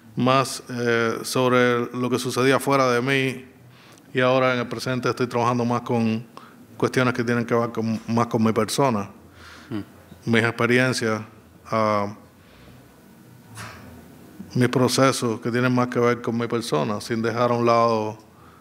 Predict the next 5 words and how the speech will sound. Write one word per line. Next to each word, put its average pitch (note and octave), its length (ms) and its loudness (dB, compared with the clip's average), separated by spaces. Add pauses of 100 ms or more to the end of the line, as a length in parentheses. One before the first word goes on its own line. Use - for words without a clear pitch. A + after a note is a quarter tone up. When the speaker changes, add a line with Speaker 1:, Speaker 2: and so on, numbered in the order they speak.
(220)
Speaker 1:
la A#2 100 0
sociedad, A#2 760 0
el A2+ 140 -8
contexto G#2+ 800 -4
y G#2 540 -4